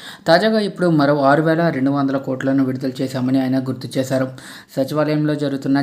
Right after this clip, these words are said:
జిల్లా కలెక్టర్ సదస్సులో ముఖ్యమంత్రి మాట్లాడుతూ, ఉద్యోగులు ప్రభుత్వంలో భాగమని, వారికి న్యాయంగా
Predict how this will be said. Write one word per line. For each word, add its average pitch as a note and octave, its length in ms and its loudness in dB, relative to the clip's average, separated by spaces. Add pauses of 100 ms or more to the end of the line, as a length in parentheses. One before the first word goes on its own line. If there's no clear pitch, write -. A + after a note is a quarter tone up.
జిల్లా C3 180 0
కలెక్టర్ C3+ 500 -4
సదస్సులో C3 420 -4
ముఖ్యమంత్రి C3 560 0
మాట్లాడుతూ, C3 420 -2 (460)
ఉద్యోగులు A#3 440 2 (160)
ప్రభుత్వంలో D3 520 0 (120)
భాగమని, C3 380 4 (440)
వారికి C#3 380 4
న్యాయంగా D#3+ 400 2